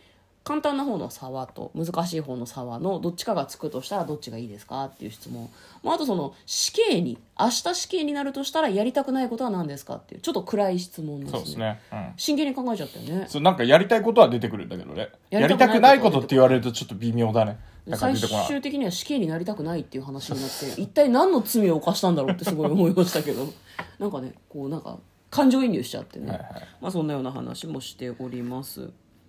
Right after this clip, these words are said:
Speaker 2: で、えー、昨日土曜日はですね、番外編、「ゲレンデマジックには気をつけろ、映画「ハウス・オブ・グッチ」のネタバレあり」の感想を話しております。ハウス・オブ・グッチ。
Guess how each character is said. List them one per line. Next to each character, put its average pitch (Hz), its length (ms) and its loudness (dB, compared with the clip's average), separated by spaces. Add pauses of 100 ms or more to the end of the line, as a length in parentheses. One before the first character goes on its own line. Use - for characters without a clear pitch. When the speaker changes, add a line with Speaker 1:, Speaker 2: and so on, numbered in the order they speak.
(1300)
Speaker 2:
で、 247 260 -4
え - 760 -8
ー、 - 40 -14
昨 262 240 -6
日 - 260 -6 (100)
土 190 120 -4
曜 240 160 0
日 170 60 -2
は 135 100 0
で 120 80 -8
す - 80 -10
ね、 117 100 -6
番 208 220 0
外 254 180 2
編、 196 340 -4
「ゲ 190 160 -2
レ 254 100 0
ン 302 60 0
デ 302 60 0
マ 285 140 0
ジ 269 100 -4
ッ 240 40 -10
ク 220 100 -4
に 202 80 0
は 180 80 0
気 180 100 -8
を 175 80 -2
つ 175 100 -8
け 165 100 -4
ろ、 139 200 -4
映 233 160 0
画 220 160 2
「ハ - 160 -2
ウ 247 80 0
ス・ 262 160 -6
オ 220 140 -4
ブ・ 214 120 -4
グ 208 100 -4
ッ 208 80 -6
チ」 208 120 -12
の 220 100 -2
ネ 190 140 -2
タ 202 140 0
バ 196 120 4
レ 190 140 2
あ 180 100 0
り」 170 100 -2
の 170 120 -4
感 147 240 -6
想 147 240 -6
を 190 60 -4
話 127 300 -10
し - 80 -12
て 180 280 -6
お 135 80 -6
り 117 140 -6
ま 135 180 -2
す。 - 220 -12 (580)
ハ - 80 -4
ウ 165 60 -2
ス・ 165 80 -6
オ 156 60 -4
ブ・ 143 100 -6
グ 139 100 -4
ッ 135 100 -8
チ。 - 240 -10